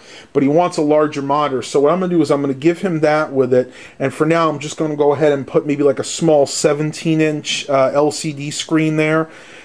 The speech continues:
that I have. But I'm not, I'm not worried about it because I know I'll be able to find another monitor like that at a thrift store. And to be perfectly honest with you, I was never really that crazy about this monitor.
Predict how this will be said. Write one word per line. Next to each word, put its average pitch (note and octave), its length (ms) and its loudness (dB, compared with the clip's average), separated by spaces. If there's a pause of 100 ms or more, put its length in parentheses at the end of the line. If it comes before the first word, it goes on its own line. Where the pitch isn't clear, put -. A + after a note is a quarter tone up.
(100)
that D#3 80 2
I D#3 100 2
have. D#3+ 400 0 (240)
But - 320 -2
I'm E3 200 0
not, E3 120 2
I'm E3 220 0
not E3+ 220 0
worried D#3+ 260 4
about D3+ 280 2
it D3 60 -6
because C#3 240 -2
I C#3+ 120 -2
know D3 240 2
I'll C#3+ 100 4
be D3 160 -2
able C#3+ 160 0
to C3+ 60 -2
find C#3+ 280 -2
another C#3 220 0
monitor C#3 320 0
like C3 220 0
that C3+ 180 4
at B2+ 100 -2
a B2 60 -4
thrift - 320 -2
store. C3+ 320 0 (300)
And E3 100 -2
to F3 80 -2
be E3+ 40 -14
perfectly C4+ 420 0
honest F#3 340 -2
with F#3 140 0
you, F3+ 120 0
I - 120 0
was D3+ 180 -2
never F3+ 220 0
really E3 160 4
that D#3 200 2
crazy D#3+ 440 2
about D3 200 2
this D3 160 -6
monitor. D3+ 560 2